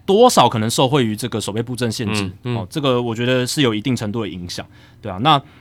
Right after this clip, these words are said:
Speaker 1: 你说像，呃，Marcus Semien，他打第一棒也打得很好，也很稳定，甚至有一百分打点。而且 Mitch Garver、欸，他打D H，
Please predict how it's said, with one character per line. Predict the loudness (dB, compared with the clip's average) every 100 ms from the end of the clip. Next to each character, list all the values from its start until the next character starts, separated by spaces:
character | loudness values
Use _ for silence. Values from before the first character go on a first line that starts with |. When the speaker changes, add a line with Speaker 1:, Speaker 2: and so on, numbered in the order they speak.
| -16
Speaker 1:
你 | -4 -2
说 | 4 6 6 4 -4 -4
像， | 2 4 4 2 -2 _ _ -8
呃， | 0
Marcus | 2 2 2
Semien， | 2 2 2 -2 -8
他 | -4
打 | -2
第 | -2 -4
一 |
棒 | 0 0
也 | -2
打 | -6
得 | -8
很 | -12 -10
好， | -8 -8
也 | -4
很 | -2
稳 | -2 -4
定， | -6 -4
甚 | -4
至 | -4
有 | -4
一 | -4
百 | -4
分 | -2 -2
打 | -2 -6
点。 | -10 -12 -14 -20 -20 -6
而 | 2
且 | 6
Mitch | 6 4
Garver、 | 4 6 6 0 -6 -20 -20 _
欸， | -6
他 | 0
打 | 0 2
D | 4
H， | 2 2 -4